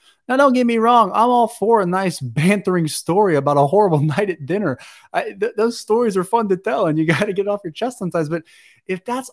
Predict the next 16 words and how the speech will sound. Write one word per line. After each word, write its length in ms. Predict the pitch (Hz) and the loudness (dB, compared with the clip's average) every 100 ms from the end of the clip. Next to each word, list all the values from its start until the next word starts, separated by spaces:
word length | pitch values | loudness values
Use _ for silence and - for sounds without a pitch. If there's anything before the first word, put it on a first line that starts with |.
| _ _ - | _ _ -6
all 480 | 127 143 147 120 - | 0 2 2 0 -2
I 260 | 113 110 - _ - | -10 -12 -14 _ -6
ever 720 | 123 131 131 107 110 104 107 _ | -2 0 -2 -6 -12 -14 -18 _
hear, 880 | - - 135 139 135 120 110 107 - - | -20 -8 -2 0 0 0 -4 -12 -16 -10
at 180 | 127 - | -10 -10
some 500 | - 135 143 117 98 | -8 -4 -4 -4 -8
point, 440 | 117 120 117 113 | -6 -2 -2 -4
I'm 180 | 113 104 | -8 -6
just 280 | 110 120 117 | -4 -6 -4
not 240 | 113 120 | -4 -4
gonna 180 | 113 107 | -6 -6
be 160 | 104 107 | -6 -4
around 340 | 107 113 110 | -2 0 -2
you 100 | 110 | -4
anymore. 480 | 107 107 107 101 104 _ _ _ _ _ - | -4 -6 -6 -8 -10 _ _ _ _ _ -2
And, 460 | 123 117 110 113 | 0 0 -2 -4